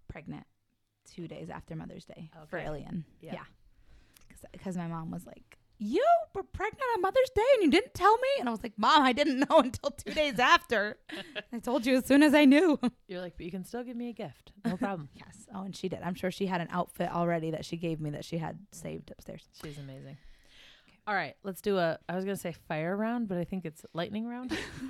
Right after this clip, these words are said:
Speaker 2: <laughs>
Speaker 1: All right.
Speaker 2: Of our, of our questions.
Speaker 1: Okay.
Speaker 2: All right.
Speaker 1: Sounds good.
Speaker 2: So what is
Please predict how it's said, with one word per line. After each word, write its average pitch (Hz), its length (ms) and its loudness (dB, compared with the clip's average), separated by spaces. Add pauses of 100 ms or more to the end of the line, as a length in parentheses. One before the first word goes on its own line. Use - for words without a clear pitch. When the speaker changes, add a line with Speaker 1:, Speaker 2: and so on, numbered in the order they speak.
(460)
Speaker 2:
<laughs> 320 720 -10
Speaker 1:
All 220 80 2
right. 180 200 0 (1000)
Speaker 2:
Of 180 160 -8
our, 165 340 -6
of 202 140 -2
our 202 80 2
questions. - 680 -6
Speaker 1:
Okay. 214 200 -2 (120)
Speaker 2:
All 170 80 -8
right. 196 220 -4
Speaker 1:
Sounds 196 220 -2
good. 170 120 -8 (600)
Speaker 2:
So 135 400 -14
what 165 260 -8
is 160 320 -8